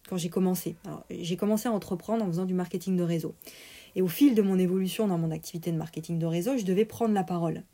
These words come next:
Bon. Euh, et je devais organiser des conférences aussi. Et la plus grande conférence que j'ai faite, la plus grande prise de parole que j'ai faite, c'était en, à Toulouse en deux mille treize devant plus de deux mille personnes.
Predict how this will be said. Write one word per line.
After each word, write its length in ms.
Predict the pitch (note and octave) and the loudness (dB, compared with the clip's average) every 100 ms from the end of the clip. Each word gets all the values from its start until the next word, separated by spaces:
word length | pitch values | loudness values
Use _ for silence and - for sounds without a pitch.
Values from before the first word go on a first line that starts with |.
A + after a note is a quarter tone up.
| - | -4
Bon. 180 | D#3+ - - - - - - - | -4 -6 -18 -20 -20 -20 -16 -8
Euh, 640 | D#3+ D3+ C#3 C#3 C#3+ - - - | -6 -6 -10 -12 -12 -14 -16 2
et 420 | A3+ A3+ G#3 F3+ | 6 6 6 4
je 100 | F3 | 2
devais 120 | G#3 | 2
organiser 400 | C#4 A3 G#3 G3 | 4 4 4 4
des 120 | A3 | 2
conférences 500 | - G3+ G#3 F#3 E3 | 0 -2 -2 -2 -4
aussi. 200 | D#3+ - - _ - - - - | -6 -12 -14 _ -20 -20 -20 -4
Et 40 | G#3+ | 0
la 120 | G3+ | 2
plus 120 | G#3+ | 2
grande 300 | G#3 B3 F4 | 2 4 4
conférence 680 | E4 B3+ - G#3+ A3+ A3 - | 4 0 0 0 0 -2 -6
que 80 | - | -6
j'ai 120 | D#3+ | -6
faite, 380 | D#3 F#3 A3+ - G#3+ | -4 -4 -4 -8 -12
la 80 | D#3+ | -10
plus 160 | - | -4
grande 240 | F3+ A3+ A3 | 0 0 -2
prise 280 | - B3+ | -2 0
de 60 | G3+ | 0
parole 300 | F3+ E3+ F3+ | 0 -2 -2
que 140 | F3 | -2
j'ai 100 | E3 | -4
faite, 220 | E3 C#4 C#4+ | -2 -4 -4
c'était 380 | F#3+ G3+ A3+ - | -4 0 -2 0
en, 80 | F3 | -4
à 240 | D3 E3 | -4 -8
Toulouse 360 | - G3 C4 A#3+ | -4 0 0 2
en 40 | |
deux 140 | E3+ | 0
mille 160 | F#3+ F3+ | 0 -2
treize 320 | - G#3+ A#3+ | -4 0 0
devant 240 | F#3 F3 G3 | 0 -2 -4
plus 300 | - - A3 | -6 -4 -2
de 60 | |
deux 120 | F3+ | 0
mille 220 | G3 G3 F#3 | 2 0 -2
personnes. 500 | E3+ - - - | -6 -6 -10 -10